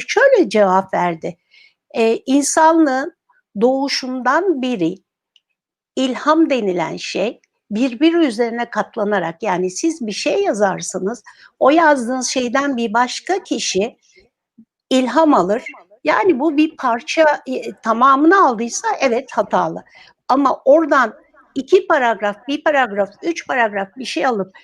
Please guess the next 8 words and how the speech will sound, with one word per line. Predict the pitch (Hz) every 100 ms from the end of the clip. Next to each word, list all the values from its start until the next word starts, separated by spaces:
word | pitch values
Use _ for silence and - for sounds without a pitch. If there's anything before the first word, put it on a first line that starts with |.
| _ -
üzerine | 190 233 247 403
bir | 427
şey | - 269 -
koyduysa, | 226 208 196 196 180
bir | 170
şey | - 339 440 427
yaratıyorsa | 262 - 220 185 175 - 370 - _ _ _
ki | 247 254